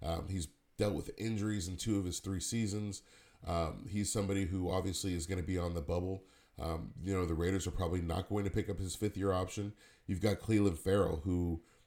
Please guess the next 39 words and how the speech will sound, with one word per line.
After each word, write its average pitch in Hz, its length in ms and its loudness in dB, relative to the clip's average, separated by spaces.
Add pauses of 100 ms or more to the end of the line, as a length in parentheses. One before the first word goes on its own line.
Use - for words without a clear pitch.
(140)
just, - 340 0
you 98 140 0
know, 87 260 -2 (160)
picked 117 220 0
fourth 107 340 2
overall, 92 640 2 (320)
um, 85 280 2
was 82 240 2
never 98 720 4
really 90 680 2
the 85 100 0
guy 82 720 2 (220)
that 85 200 2
he 87 80 4
was 82 140 0
drafted 82 440 -2
to 76 60 -6
be. 85 420 -2 (360)
Um, 82 420 0
and, 82 480 -2
you 90 100 -4
know, 82 120 -2
there's 85 180 -2
gonna 92 120 -2
be 82 60 -2
question 85 360 -2
marks 82 220 -4
around 80 280 -2
him. 92 300 -2 (360)
I 90 60 0
don't 87 220 0
see 98 140 -2
him 92 220 -2
getting 92 240 0
his 87 120 -4
fifth-year 92 340 -2
option 87 260 -2
picked 90 260 -4
up. 90 300 -4